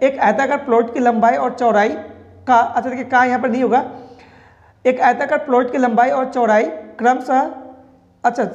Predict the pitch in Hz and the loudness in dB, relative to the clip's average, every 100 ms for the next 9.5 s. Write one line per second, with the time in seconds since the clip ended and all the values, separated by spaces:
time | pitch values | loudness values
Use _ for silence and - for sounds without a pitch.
0 | - 208 226 214 208 240 208 233 214 214 | -4 0 2 2 -2 0 0 0 0 2
1 | 233 269 - - - - - 262 240 226 | 0 0 -10 -18 -20 -20 -10 -2 0 2
2 | 240 294 262 262 240 240 254 - 254 262 | 2 2 -2 0 2 2 0 -2 2 2
3 | 294 - - - _ _ 226 233 - 254 | 0 -12 -20 -20 _ _ 0 0 0 2
4 | 262 262 247 240 240 208 190 180 170 240 | 2 0 -2 -2 0 -4 -2 -2 -2 -2
5 | 277 269 190 151 - - 214 226 247 254 | -4 -2 -2 -2 -6 -4 -2 2 2 2
6 | 254 254 254 247 240 - - - 233 233 | 0 -2 0 2 2 0 -10 -6 -6 -2
7 | 277 285 285 - - - 214 - 240 233 | 2 2 0 -8 -6 -2 -2 0 2 2
8 | 233 - 233 226 285 247 175 160 - - | 0 -2 -2 0 -2 -2 -4 -8 -16 -20
9 | - - 233 262 | -20 -2 2 2